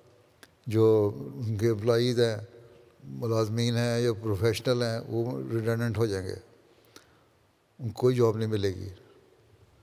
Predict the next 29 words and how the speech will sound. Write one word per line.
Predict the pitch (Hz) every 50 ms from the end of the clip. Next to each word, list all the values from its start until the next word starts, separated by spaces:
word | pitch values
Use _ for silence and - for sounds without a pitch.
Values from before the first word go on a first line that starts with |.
| _ _ _ _ -
ठीक | - 117 113 110
है, | 147 156 156 - - - - - - - - - - - - - _ _ _ -
फिर | 135 139 139 131 131 - - -
उसको | - - - - 131 127 139
तो | 131 131
फिर | 120 127
यही | 131 120 120 127 139
है | 143 143 139
कि | 143 143 139 135
रोटी | 120 113 110 101 139
खाने | 127 - 123 127 123 123 127
के | 123 131
लिए | 123 123 127 131 127
जो | 117 120 123 127
मिलता | 123 127 117 110 104 - 123
है, | 120 117 110 101 - - - - -
मजदूरी | 107 110 104 113 113 117 123 117
करनी | 131 123 117 120
पड़े | 117 104 120 117
तो | 113 113 120
मजदूरी | 110 107 104 110 107 117 107
करो। | 113 117 123 135
यहाँ | 127 117 117 120 117
भी | 117 120
मसलन | 117 113 101 107 117 117
अब | 117 113 113
आते | 110 104 - 117
हैं | 123 123
लोग | 120 113 107 110 117 - -